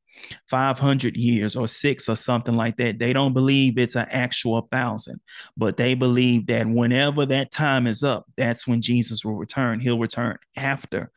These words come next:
that time is up. And during that time, it's our, it's the Christian's job to establish the kingdom on earth. That's postmillennialism. Now you have premillennialism. What is that?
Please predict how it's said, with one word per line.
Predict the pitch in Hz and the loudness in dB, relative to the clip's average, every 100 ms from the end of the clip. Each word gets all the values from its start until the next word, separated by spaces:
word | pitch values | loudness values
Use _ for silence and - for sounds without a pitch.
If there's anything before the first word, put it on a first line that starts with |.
| - - - | -20 -18 -6
that | - - | -4 -4
time | - 113 98 | -4 -2 -2
is | 101 - | -4 -6
up. | - - - - - | -8 -12 -20 -14 -6
And | 107 101 | -4 0
during | 123 135 131 | 2 4 2
that | 123 117 - | 2 0 -2
time, | 151 139 120 104 - _ _ _ - | 0 2 2 0 -4 _ _ _ 0
it's | 120 - - | 0 0 -2
our, | 123 135 123 113 - | 0 2 2 0 -2
it's | 120 - | -2 -2
the | 113 | -6
Christian's | - 139 139 - 127 120 - | -4 0 0 0 2 2 2
job | 123 113 110 - | 0 0 0 -2
to | - | -2
establish | 113 - 123 117 117 - | 0 0 -2 -2 -2 -4
the | 104 | -4
kingdom | - 113 113 110 | 0 2 2 2
on | 104 - | 0 -2
earth. | - - - _ _ _ - - - | -4 -6 -10 _ _ _ -20 -14 -4
That's | 117 127 - | -2 -2 -6
postmillennialism. | - 151 151 - 131 123 117 107 101 90 67 - - _ - - - | -4 0 0 2 2 2 2 0 -2 -6 -10 -14 -18 _ -20 -20 -6
Now | 120 127 139 147 | 0 2 4 4
you | 143 139 135 | 2 2 2
have | 131 123 - | 4 2 -2
premillennialism. | - - - 214 220 202 156 135 123 113 110 107 - 104 | 0 0 4 4 6 6 6 6 4 4 2 0 -2 -2
What | 131 151 | 2 2
is | 151 151 | 2 2
that? | 131 | 0